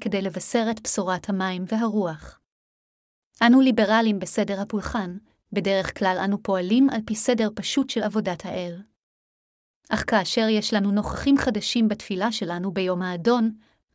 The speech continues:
אנו פועלים על פי סדר הפולחן המסורתי כדי שירגישו בנוח בסביבה חדשה. אני מבקש מכם לגרום להם להרגיש רצויים בכנסייה שלנו,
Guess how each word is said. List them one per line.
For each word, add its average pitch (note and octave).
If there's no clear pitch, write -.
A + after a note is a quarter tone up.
אנו G#3+
פועלים G#3
על G#3+
פי A3
סדר A3
הפולחן G3
המסורתי G#3+
כדי G#3
שירגישו G#3+
בנוח G#3+
בסביבה G#3+
חדשה. G#3+
אני A3+
מבקש G#3+
מכם A3
לגרום G3+
להם G#3+
להרגיש F#3+
רצויים G#3
בכנסייה A3
שלנו, E3